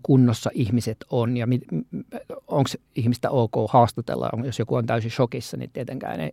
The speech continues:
ei, ei haastatella. Ja sit meidän pitää miettiä aina sitä ja kaik-, kaikilla kriisialuekeikoilla, mutta myöskin Suomessa, että mitä tästä seuraa ihmiselle, kun hän on Helsingin Sanomissa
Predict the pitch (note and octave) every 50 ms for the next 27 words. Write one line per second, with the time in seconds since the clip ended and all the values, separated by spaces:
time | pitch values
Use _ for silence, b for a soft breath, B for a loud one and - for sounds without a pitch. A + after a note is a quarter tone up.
0 | _ - D#3+ C#3+ A#2 A#2+ b b b b b b b b b - C3 B2 B2+ C3+
1 | C3 A#2 - C3+ B2 - B2+ C3 B2 B2 B2 B2+ C3 - B B B B B -
2 | - C3+ C#3 B2+ B2+ A#2+ B2+ A#2 B2+ B2+ B2+ B2+ C3 B2 - - - B2+ A#2+ -
3 | - C3+ C#3+ C#3+ C3+ C3 B2+ A2+ B2 A#2+ B2 G#2 G#2 A2+ - A#2+ - C3+ C3+ B2
4 | - _ _ - - C3+ C3+ B2+ C#3 C3 B2+ A#2+ - - - A#2 B2 C#3+ B2 C#3+
5 | C#3 - - E3+ D#3+ D#3 F3 F3 F3 F#3+ - - F3+ F#3 F#3 E3 - G3+ - -
6 | - G#3+ D3 D3 C3+ - - - C3 C3+ _ - C#3+ B B B B B B B
7 | B - D3 C3+ D3+ C#3+ C3+ - C3 A#2+ - - C3+ - - C#3 C#3 C3+ B2+ A#2+
8 | B2 C3+ A#2+ A2 - C#3 C3+ - - D3 - C#3 C3+ C3+ B2 - - - _ _
9 | _ _ - _ - - A#2+ G#2+ F#2+ B2+ A2 G#2+ A2+ A#2 A2+ - - _ _ _
10 | _ _ _ _ _ _ _ _ _ _ _ - - A#2 G#2+ B2 A2 G#2 B2 A#2+
11 | A2 A#2+ A2+ A#2+ C3 - - - - D#3+